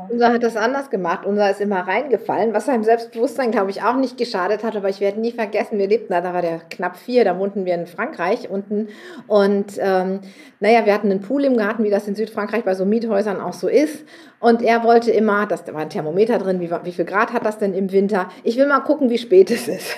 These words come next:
<laughs> Beugt sich über das Thermometer und einen Tag vor Heiligabend platscht mit allen Klamotten in diesen Pool rein.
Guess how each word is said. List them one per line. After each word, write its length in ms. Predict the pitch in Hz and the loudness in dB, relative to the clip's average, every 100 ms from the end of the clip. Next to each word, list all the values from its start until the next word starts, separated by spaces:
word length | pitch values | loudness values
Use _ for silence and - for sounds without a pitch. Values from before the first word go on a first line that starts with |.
| - | -12
<laughs> 180 | - 190 | -10 2
Beugt 280 | 220 285 - | 4 4 0
sich 200 | 302 285 | -2 0
über 160 | 294 | 2
das 220 | 294 294 - | 4 2 4
Thermometer 920 | 294 208 214 214 262 277 285 208 208 | 4 6 4 6 6 6 6 2 4
und 300 | 226 226 - | 2 2 2
einen 260 | 214 220 | 4 4
Tag 240 | - 285 - | 2 0 4
vor 160 | 269 | 4
Heiligabend 760 | 202 202 208 196 185 196 196 - | 6 6 4 2 0 0 0 0
platscht 400 | 180 - - - | 4 4 2 -2
mit 220 | 226 - | -2 0
allen 300 | 185 214 240 | 0 0 0
Klamotten 640 | 240 208 208 240 269 240 | 0 0 2 -2 -2 -6
in 200 | 220 233 | -4 -4
diesen 380 | 240 233 233 233 | -4 -6 -4 -6
Pool 300 | 240 247 254 | 0 2 4
rein. 320 | 170 165 202 | 4 2 0